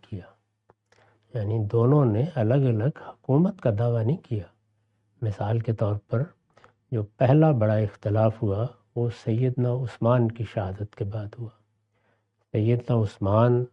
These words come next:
جو قاعدہ اس وقت موجود تھا اس کے مطابق مسلمانوں کے حکمران منتخب ہوئے تھے۔ امرہم شورا بینہم کے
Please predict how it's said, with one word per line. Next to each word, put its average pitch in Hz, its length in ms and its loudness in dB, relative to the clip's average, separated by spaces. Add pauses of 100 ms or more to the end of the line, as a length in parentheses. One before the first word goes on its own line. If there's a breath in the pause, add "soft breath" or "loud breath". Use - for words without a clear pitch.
(580)
جو 160 200 -2 (100)
قاعدہ 156 340 4
اس 175 300 2
وقت 165 180 0
موجود 120 380 2 (140)
تھا 113 220 -2 (720)
اس 120 180 -6
کے - 180 -2
مطابق 113 720 0
مسلمانوں 104 640 -4
کے 131 220 -4
حکمران 92 460 -8 (160)
منتخب 95 400 -6
ہوئے 90 320 -12
تھے۔ - 200 -20 (500 soft breath)
امرہم 135 600 4
شورا 127 360 2
بینہم 117 680 2
کے 120 160 -4